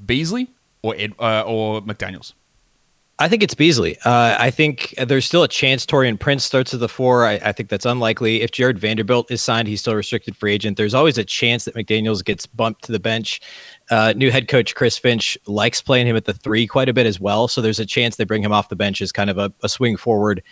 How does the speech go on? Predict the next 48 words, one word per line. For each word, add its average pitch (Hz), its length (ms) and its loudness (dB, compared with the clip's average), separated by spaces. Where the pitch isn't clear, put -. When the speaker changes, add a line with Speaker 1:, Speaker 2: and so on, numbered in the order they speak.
Speaker 2:
Um, 98 380 2
and 104 300 0
Van-, 113 340 0
Vanderbilt, 110 440 2
who 104 60 0
of 104 60 -2
course 104 260 0
is, 98 340 -2
is 101 200 0
all 113 200 2
defense, 110 380 0
all 101 200 2
rebounding, 98 440 2
no 98 160 0
offense, 101 720 0
uh, 104 160 2
is 101 120 -4
a 107 60 0
really 123 260 2
nice 113 200 2
complement 107 460 -2
to 98 100 -12
Towns 117 600 -4
defensively 120 520 0
and 123 80 2
on 104 120 2
the 92 60 -4
glass. 107 320 0
So 117 80 -4
there's 101 140 0
a 98 80 -4
chance 139 400 -2
that 113 120 -6
he 117 180 -4
starts - 320 -4
at - 80 -20
the 76 80 -16
four. - 240 -18
Speaker 1:
Interesting. 135 340 -4
So 123 140 -4
I, 175 200 0
I - 40 6
would 220 100 0
have 175 80 0
gone 139 220 2
the 104 100 -4
other 101 160 -6
way 104 240 -6